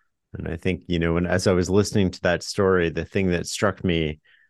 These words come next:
was that we often don't consider thinking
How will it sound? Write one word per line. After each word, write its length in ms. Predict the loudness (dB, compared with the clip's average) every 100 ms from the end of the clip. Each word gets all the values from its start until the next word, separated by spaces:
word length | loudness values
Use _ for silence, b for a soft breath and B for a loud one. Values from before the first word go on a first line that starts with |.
| _ _ _ _ _
was 320 | -2 0 0
that 180 | -2 -2
we 400 | 0 -2 -2 -4 -6
often 560 | -2 -2 0 -2 -2 0
don't 320 | 0 0 -2
consider 760 | -4 -6 -6 -4 0 2 0 -2
thinking 760 | -8 -4 -4 -2 -4 -4 -6